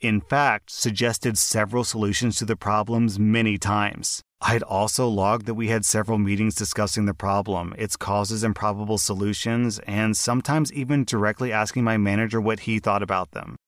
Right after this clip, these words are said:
These logs proved that we had told our boss about the problem many times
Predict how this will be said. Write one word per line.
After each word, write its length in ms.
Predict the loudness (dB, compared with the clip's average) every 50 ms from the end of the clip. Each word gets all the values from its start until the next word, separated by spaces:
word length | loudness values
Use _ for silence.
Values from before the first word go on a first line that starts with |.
| _ _
These 460 | -12 -4 -2 0 2 2 2 0 0
logs 420 | 0 2 2 2 2 2 0 -4 -6
proved 420 | -8 -6 -2 0 0 0 0 0
that 120 | -2 -2 -2
we 100 | 0 0
had 180 | 0 0 -2
told 260 | -2 -2 -2 0 2
our 120 | 2 0 0
boss 340 | 0 0 0 0 0 -2 -2
about 220 | -2 -2 -2 -2
the 80 | -4 -6
problem 720 | -4 -2 0 0 0 0 0 0 2 4 4 4 4 4
many 300 | 4 4 4 2 2 0
times 540 | 0 -2 -2 0 0 2 2 2 2 0 -2